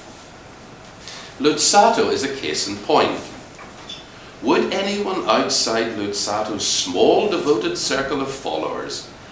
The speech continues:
have imagined in their wildest dreams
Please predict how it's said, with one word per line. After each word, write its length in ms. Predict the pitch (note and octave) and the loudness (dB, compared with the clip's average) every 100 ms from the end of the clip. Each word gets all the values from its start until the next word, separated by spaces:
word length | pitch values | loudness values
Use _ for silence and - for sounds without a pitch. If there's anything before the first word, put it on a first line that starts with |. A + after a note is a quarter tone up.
| - - | -10 -4
have 160 | G2 | -2
imagined 600 | A2 A2 C#3+ E3 E3 D3+ | 0 2 2 2 0 -4
in 120 | C3+ B2+ | -2 -2
their 160 | A#2 | 0
wildest 800 | G#2+ - C#3 E3 E3+ D3+ - - | -2 -4 -2 -2 0 -2 -2 -2
dreams 760 | A2 G#2 F2+ F2 - - - | -2 -4 -4 -6 -10 -10 -12